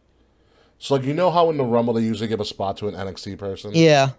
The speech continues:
Speaker 1: I would love, like, I never have the N X T person win or have it be rare, but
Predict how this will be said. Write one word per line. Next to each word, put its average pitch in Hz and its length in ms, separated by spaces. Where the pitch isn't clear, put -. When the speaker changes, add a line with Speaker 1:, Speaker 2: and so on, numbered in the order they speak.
Speaker 1:
I 120 120
would 143 140
love, 135 240
like, 123 260
I 120 60
never 139 520
have 117 200
the 104 80
N 101 80
X 92 120
T 98 60
person 85 360
win 95 420
or 87 400
have 95 180
it 85 140
be 90 120
rare, 104 260
but 92 200